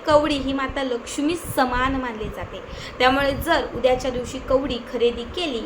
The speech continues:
आणि तिची जर पूजा केली, तर साक्षात माता लक्ष्मीला घरात आणून तिचं पूजन केल्यासारखं होईल. आता ही कवड्यांची पोटली तुम्हाला उचलायची आहे. पूजा अर्चा झाली की तिथून उचलायची आहे आणि आपली जी तिजोरी आहे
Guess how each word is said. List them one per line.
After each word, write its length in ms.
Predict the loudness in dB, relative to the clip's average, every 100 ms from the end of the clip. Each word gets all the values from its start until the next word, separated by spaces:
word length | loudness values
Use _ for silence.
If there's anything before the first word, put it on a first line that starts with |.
| -2
आणि 180 | -2 -2
तिची 220 | -6 -8 -4
जर 180 | -4
पूजा 340 | -4 -4 -4 -4
केली, 340 | 0 0 0
तर 120 | -4
साक्षात 500 | -4 -4 -4 -4 -4 -4 -4
माता 320 | -6 -4 -4
लक्ष्मीला 520 | -4 -6 -6 -6 -4
घरात 300 | -2 -2 -4
आणून 220 | -6 -6
तिचं 500 | -6 -10 -6 0 2
पूजन 380 | 0 -2 0 0
केल्यासारखं 680 | 2 -2 -2 -6 -8 -8 -10
होईल. 140 | -8 -10 -12 -14 -14 2
आता 200 | 4 4
ही 180 | 2 0
कवड्यांची 480 | 2 2 2 -2 -4
पोटली 340 | -4 -2 -2
तुम्हाला 360 | -2 -4 -4 -4
उचलायची 460 | -6 -4 0 0 0
आहे. 140 | -4
पूजा 360 | -4 -6 -2 0
अर्चा 260 | 0 -4 -4
झाली 280 | -2 0 0 0 -14 -10 -6
की 60 |
तिथून 280 | -6 -4 -4
उचलायची 560 | -4 -4 0 0 -2 -6
आहे 200 | -6 -8 -10 -14 -8 -2
आणि 180 | 0 0
आपली 280 | -4 -4 -6
जी 140 | -4
तिजोरी 560 | -6 -4 0 2 2 2
आहे 500 | 0 -4 -8 -12 -16